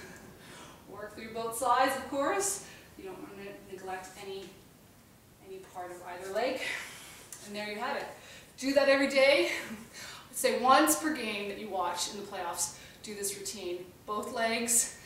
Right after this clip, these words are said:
Supta Padangusthasana, and lunge variation. You can almost call it Virabhadrasana one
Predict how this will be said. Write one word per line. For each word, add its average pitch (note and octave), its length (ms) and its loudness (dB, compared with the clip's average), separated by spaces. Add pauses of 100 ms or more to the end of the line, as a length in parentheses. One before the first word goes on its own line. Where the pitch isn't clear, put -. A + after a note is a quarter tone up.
(240)
Supta C4 360 -2
Padangusthasana, A#3+ 920 0 (420)
and G3 180 -10
lunge F#3 280 -6
variation. G3 580 -4
You G3 140 -12
can F#3+ 80 -14
almost F3+ 260 -10
call F3+ 180 -6
it - 160 -12
Virabhadrasana E3+ 640 -14
one E3+ 100 -12